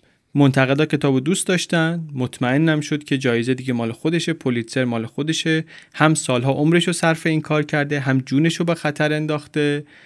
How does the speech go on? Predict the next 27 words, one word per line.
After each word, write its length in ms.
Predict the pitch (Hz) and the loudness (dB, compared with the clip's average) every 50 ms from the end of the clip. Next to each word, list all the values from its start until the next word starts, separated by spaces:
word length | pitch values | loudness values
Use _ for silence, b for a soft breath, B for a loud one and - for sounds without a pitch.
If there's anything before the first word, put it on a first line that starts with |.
| B B B | B B B
همش 360 | - - 131 151 165 160 - | -2 2 6 6 6 6 4
در 180 | - 160 143 139 | 2 2 2 2
مورد 240 | 139 135 135 139 | 2 2 2 0
این 160 | 151 160 175 175 | 0 0 0 2
حرف 260 | 175 180 170 - - | 0 0 -2 -2 -4
می‌زد، 420 | 180 175 180 175 175 180 175 b b b b b b b - | -4 -2 0 -2 -2 -2 -4 b b b b b b b -6
ولی 320 | 131 131 147 156 175 202 | 0 4 4 4 6 4
آخرش 480 | 202 147 135 - - 156 165 170 165 - | 2 0 -2 -2 0 0 0 0 0 0
جایزه 420 | - 143 127 123 120 123 135 135 143 | 0 2 2 2 2 0 -2 -2 0
رو 400 | 147 147 151 156 156 156 160 156 _ _ _ _ _ _ _ _ - | 0 -2 -2 -4 -6 -8 -10 -14 _ _ _ _ _ _ _ _ -2
نبرد. 420 | 131 127 120 120 113 107 107 107 110 _ _ _ _ - _ _ _ _ _ _ _ _ | 0 2 2 0 0 -4 -6 -12 -12 _ _ _ _ -20 _ _ _ _ _ _ _ _
جایزه 380 | - - 120 117 120 123 139 160 | -4 -2 0 0 0 -2 -2 -2
رو 120 | 175 175 | 0 0
نبرد 420 | 175 175 180 185 190 185 180 175 175 | -2 -2 -2 -4 -4 -4 -6 -6 -6
و 60 | 170 | -4
ناامید 560 | 160 147 135 127 123 135 127 123 135 160 170 | -4 -2 -2 -4 -4 -4 -4 -4 -4 -4 -6
شد 240 | - - - 180 175 | -6 -8 -6 -4 -2
و 280 | 175 175 175 175 175 - b b b b b b b | -2 -2 -2 -4 -6 -10 b b b b b b b
آرزوی 540 | - 135 127 127 127 127 123 127 165 196 196 | 2 4 6 6 6 6 6 6 4 2 4
دیگه‌ای 260 | 160 139 135 139 147 | 4 6 6 6 6
هم 200 | 156 160 156 156 | 6 6 4 2
نداشت 300 | 156 156 143 120 - - | 2 2 2 0 0 -2
واقعاً 260 | 113 110 110 110 110 | -4 -4 -2 -2 -4
که 160 | 110 - - 120 | -4 -4 -6 -4
جایگزین 640 | 113 120 110 110 110 110 113 113 107 113 110 110 | -2 0 0 0 0 0 -2 -2 -2 -2 -2 -2
این 160 | 110 110 107 | -4 -6 -8
کنه. 280 | 107 - - 120 127 | -8 -10 -10 -12 -12